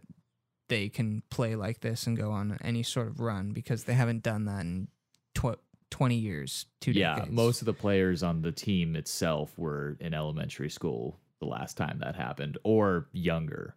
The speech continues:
Speaker 2: or not even around in some cases.
Speaker 1: Yeah, uh, I heard the other day, Albert Pujols,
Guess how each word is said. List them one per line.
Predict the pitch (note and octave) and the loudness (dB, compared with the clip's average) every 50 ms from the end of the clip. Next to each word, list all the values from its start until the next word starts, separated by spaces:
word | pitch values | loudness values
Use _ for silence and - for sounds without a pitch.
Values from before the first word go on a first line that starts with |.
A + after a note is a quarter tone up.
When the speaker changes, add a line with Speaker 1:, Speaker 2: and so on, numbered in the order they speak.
| _ _ | _ _
Speaker 2:
or | - - A2+ D#3 F3+ | 2 6 8 8 8
not | F3 E3+ D#3+ D#3 | 8 8 8 8
even | D3 C3+ C3 C3+ | 6 8 6 6
around | A#2 G#2+ G2+ G2 G2 G2 F#2+ F2 D#2 | 6 6 6 6 6 6 4 4 2
in | D2+ D2+ | -2 -2
some | - D#2 D2 D#2 | -2 -2 -2 -2
cases. | - - C#2 - C#2+ - - - - - - - - - - - - - - | -2 -4 -4 -6 -6 -8 -10 -10 -8 -6 -6 -8 -8 -12 -20 -20 -20 -8 0
Speaker 1:
Yeah, | - D3 D#3+ D#3+ D3 C#3 | 4 6 8 8 8 6
uh, | - - C3+ C#3 C#3 C3+ A2 | 4 4 6 6 6 6 6
I | B2 C3+ C#3 | 6 8 8
heard | C#3 D3+ D3+ D3+ C#3+ | 8 8 8 8 8
the | D3 D3 | 8 8
other | C#3+ C#3+ C#3 | 10 10 8
day, | C3 C3+ C3 C3 C3 B2+ | 8 8 8 8 8 8
Albert | B2 A#2 A#2+ B2 B2 C3 B2 A#2+ | 8 6 6 6 6 4 2 2
Pujols, | - - C3 B2 A#2+ B2+ A#2+ A#2 A#2 A2+ - - - - | 2 4 4 6 6 6 6 6 4 2 2 0 -2 -2